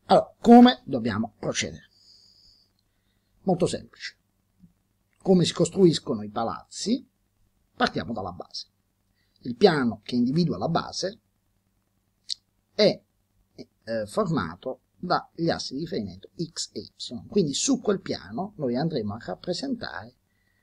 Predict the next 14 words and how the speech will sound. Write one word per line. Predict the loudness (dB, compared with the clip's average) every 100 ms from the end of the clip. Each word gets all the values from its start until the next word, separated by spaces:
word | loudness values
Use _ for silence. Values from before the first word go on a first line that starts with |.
| _ _ -10
la | -2 -2 -4 _ _ _
nostra | -12 -12 -14 -18 -16
vista | -8 -6 -6 -8 -8 -8
dall'alto, | -6 -4 -4 -10 _ _ _
che | -10 -10
ovviamente | -10 -2 0 0 -2 -6
risulterà | -6 -10 -16 -10 -8 -8 -12
deformata. | -18 -20 -8 -4 -4 -8 _ _ _ _ _ _ _ _
Perderemo | -4 -4 0 2 4 0
la | -4 -6
perpendicolarità | -6 -4 -10 -12 -12 -12 -12 -14 -8 -6 -6 _ _ _
di | -14
questo | -12 -12 -14 -14
rettangolo, | -8 -10 -8 -12 -10 -6 -2 -2